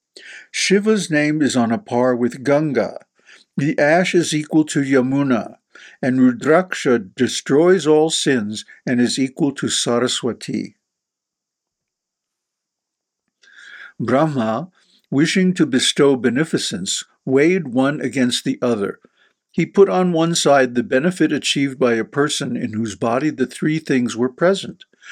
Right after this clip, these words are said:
On the other side, he put the blessedness achieved by those who took their bath in the holy Triveni. Both were found equal.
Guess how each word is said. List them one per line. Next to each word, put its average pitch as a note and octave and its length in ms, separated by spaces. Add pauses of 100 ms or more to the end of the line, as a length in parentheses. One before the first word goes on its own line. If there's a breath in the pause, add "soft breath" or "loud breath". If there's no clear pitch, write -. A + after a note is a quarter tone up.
(360 loud breath)
On C3 180
the C3 120
other G3 240
side, B2+ 440
he C#3 140
put D#3+ 320
the E3+ 60
blessedness D3 760
achieved C3 560
by A#2+ 220
those B2 320
who D3+ 100
took C3+ 300
their C#3+ 160
bath A2+ 380
in A#2+ 100
the A#2 120
holy A#2 340
Triveni. B2 800 (800 loud breath)
Both D3+ 420
were A#2 140
found A#2 480
equal. - 500